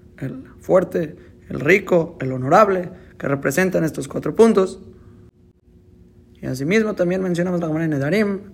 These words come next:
la Medjet Amud Aleph, que la Shejinah de Akadosh Baruj Hu no reposa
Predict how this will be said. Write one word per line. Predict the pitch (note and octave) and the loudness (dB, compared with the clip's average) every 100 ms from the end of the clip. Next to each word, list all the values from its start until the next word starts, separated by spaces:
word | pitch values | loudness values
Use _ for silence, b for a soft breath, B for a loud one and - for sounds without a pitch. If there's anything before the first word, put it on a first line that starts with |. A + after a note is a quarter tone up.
| - | -6
la | C#3 | -4
Medjet | C#3 E3+ E3 | -2 -2 -2
Amud | E3 | 2
Aleph, | G3+ A3 G3+ F#3+ - - b b b - | 6 6 2 -2 -14 -20 b b b -2
que | F3+ G3 F#3 F3+ - | 2 2 2 -6 -12
la | D3 | -10
Shejinah | C#3 D3 C#3 D3+ F#3+ G#3 C#3 - - - | -6 -6 -4 0 4 2 0 -10 -20 -12
de | |
Akadosh | C#3+ - F#3 | -8 -4 -2
Baruj | G3 G3 | -2 -4
Hu | G3+ | -2
no | F3 G3 | 0 0
reposa | F#3 - C4 F3 E3 E3+ | -2 2 2 2 -4 -6